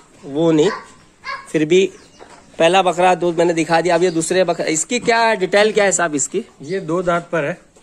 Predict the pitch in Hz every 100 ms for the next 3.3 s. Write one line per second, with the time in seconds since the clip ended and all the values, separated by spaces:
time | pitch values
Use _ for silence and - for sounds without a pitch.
0 | _ - 131 233 302 _ - 165 196 180
1 | 165 - 135 120 107 120 107 - - _
2 | 120 117 127 - 139 147 147 147 143 147
3 | 160 175